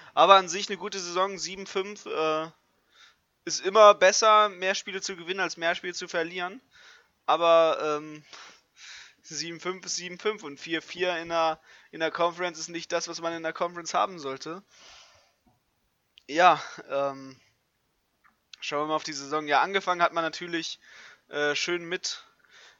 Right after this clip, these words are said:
mit dem Rivalen aus dem eigenen Staat, Massachusetts gegen die UMass, ähm, einen soliden fünfundfünfzig einundzwanzig Sieg eingefahren. Ja, dann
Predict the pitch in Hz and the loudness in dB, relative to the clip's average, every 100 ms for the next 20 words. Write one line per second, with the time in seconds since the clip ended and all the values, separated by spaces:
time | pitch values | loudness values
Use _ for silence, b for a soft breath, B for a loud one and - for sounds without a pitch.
0 | - 170 180 175 156 160 143 151 190 180 | -8 -8 -6 -8 -8 0 6 8 8 2
1 | - 156 120 160 156 - 147 170 196 - | -4 -2 -2 -2 -6 -2 4 4 2 -4
2 | 139 156 - 180 190 185 - 175 175 175 | -8 -8 -6 -6 -8 -10 -10 -10 -10 -12
3 | 156 170 190 190 202 - b b b b | -10 -10 -6 -4 -4 -6 b b b b
4 | - 156 156 156 156 156 156 _ _ b | -2 0 0 -2 -10 -14 -18 _ _ b
5 | b - 151 151 160 175 185 180 202 196 | b -18 -10 -6 -6 -6 -10 -8 -8 -6
6 | 190 - 196 - 185 - 170 180 160 170 | -8 -8 -10 -8 -6 0 0 0 -2 -2
7 | 190 202 - 190 - 175 190 190 196 190 | -2 -6 -10 -6 -2 -2 -2 -2 0 0
8 | 190 202 _ b b b b b _ - | -2 -10 _ b b b b b _ 2
9 | 160 143 135 160 170 170 170 | 4 4 4 0 0 -12 -14